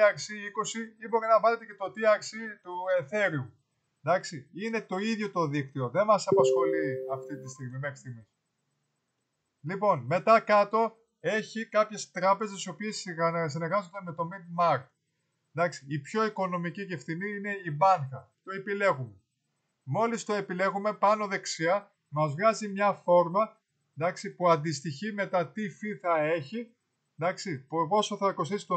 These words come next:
network fee και τι ποσό θα μας μπει σε T R C είκοσι. Εντάξει, και deposit του account στο email σας που θα γίνει η συναλλαγή.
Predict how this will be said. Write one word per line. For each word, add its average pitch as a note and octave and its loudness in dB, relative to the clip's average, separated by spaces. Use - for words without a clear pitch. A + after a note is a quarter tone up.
network E3 0
fee G#3 -6
και E3+ -4
τι A3 -4
ποσό G#3+ 0
θα G#3 -2
μας G3 2
μπει G#3+ -2
σε G3 -6
T A3+ -8
R G#3+ 2
C A3+ -4
είκοσι. E3+ -6
Εντάξει, E3 -4
και E3 -4
deposit G3+ 0
του G3+ -4
account G3+ 4
στο F#3+ -6
email F#3 -2
σας G#3 -8
που E3 -12
θα E3 -6
γίνει G3 -12
η F#3 -10
συναλλαγή. F3 -2